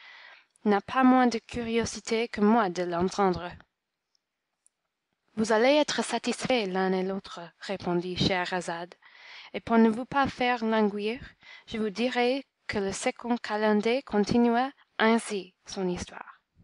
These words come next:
Le sultan ne fit aucune attention aux autres écritures. Il ne regarda que la mienne, qui lui plut tellement qu'il dit aux officiers : «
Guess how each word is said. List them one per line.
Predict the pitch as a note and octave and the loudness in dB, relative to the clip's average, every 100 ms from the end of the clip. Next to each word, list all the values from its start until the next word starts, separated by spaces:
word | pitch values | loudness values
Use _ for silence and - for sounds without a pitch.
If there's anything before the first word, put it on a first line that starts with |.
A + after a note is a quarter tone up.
| _ _ _ _ _ _ _ _ _ - - - _ | _ _ _ _ _ _ _ _ _ -20 -20 -20 _
Le | A#3 | -8
sultan | - F#4+ F#4+ D#4 C#4+ C#4+ - - - A3 | -2 2 4 6 4 4 -2 -18 -6 0
ne | G#3+ | 0
fit | - B3+ - | 0 -4 -4
aucune | G#3 - D4+ D#4 - | -10 0 4 6 4
attention | A3 - A3 - G#3 G3+ G#3+ | -2 -2 -4 0 0 2 0
aux | G3 F#3+ - | -6 -12 -12
autres | G#3+ - A3+ - | -14 -10 -10 -10
écritures. | G3+ - G#3 - G3 F3 E3+ _ _ - - - - | -10 -10 -10 -10 -14 -14 -20 _ _ -20 -20 -8 4
Il | A3 | 6
ne | G#3+ | 6
regarda | A3 C4+ C4 C4 A3+ A3+ - | 4 2 4 2 2 -2 -4
que | A3+ | -4
la | G3+ G3+ G3 | -2 0 2
mienne, | F#3+ F3 D#3+ F3 - _ _ _ _ _ | 2 2 -4 -14 -20 _ _ _ _ _
qui | - | -8
lui | G#3 G#3 | -6 -6
plut | - - B3 A3+ | -8 -6 -6 -6
tellement | - D4 D#4 C4+ A3 A#3 - _ | -2 4 8 8 6 2 -6 _
qu'il | - G#3+ | -4 -2
dit | G#3+ A#3+ | 0 -2
aux | A3 G#3 | -2 -4
officiers : « | - G#3 - G#3+ G#3+ - | -6 -12 -4 -2 -2 -8